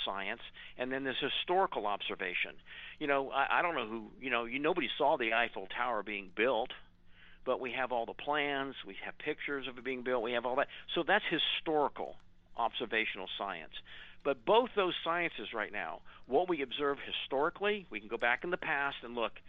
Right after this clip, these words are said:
you do this, this, and this, and the bad stuff happens. And then we actually see it happen in real time right now. What's observable and repeatable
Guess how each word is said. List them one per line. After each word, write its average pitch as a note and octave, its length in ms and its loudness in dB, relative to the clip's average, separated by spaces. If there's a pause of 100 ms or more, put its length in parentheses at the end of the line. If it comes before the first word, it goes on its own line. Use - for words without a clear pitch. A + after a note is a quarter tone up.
(280)
you G#2 120 -4
do A2 140 -2
this, E3 180 2 (100)
this, D3 200 0
and B2 120 -4
this, D#3+ 140 2 (320)
and F2+ 100 -8
the F2 60 -8
bad A2 280 2
stuff A2 120 0
happens. G2 400 -6 (400)
And A#2 100 -2
then B2+ 160 -2
we B2 140 -2
actually B2 400 -2 (100)
see D3+ 100 -4
it B2+ 120 -4
happen B2 240 -4
in G#2 160 -6
real A#2+ 160 -2
time B2 320 -2
right F#2+ 100 -2
now. G2 140 -2
What's G2+ 220 -6
observable G#2+ 580 -2
and G2 80 -6
repeatable F#2+ 540 -2